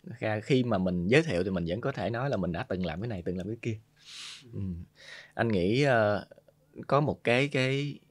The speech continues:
Speaker 1: hướng mà, ờ, một cái lời nhắc cho tất cả các bạn mà đặc biệt là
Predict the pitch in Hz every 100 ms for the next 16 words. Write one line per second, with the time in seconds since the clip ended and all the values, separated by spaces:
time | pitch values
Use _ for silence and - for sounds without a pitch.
0 | _ 151 147 165 202 330 294 107 95 87
1 | 80 - _ _ - - - _ _ -
2 | 92 82 80 78 - - 92 143 143 95
3 | 101 165 - - 120 131 135 95 90 147
4 | - 78 87 101 85 85 - 80 78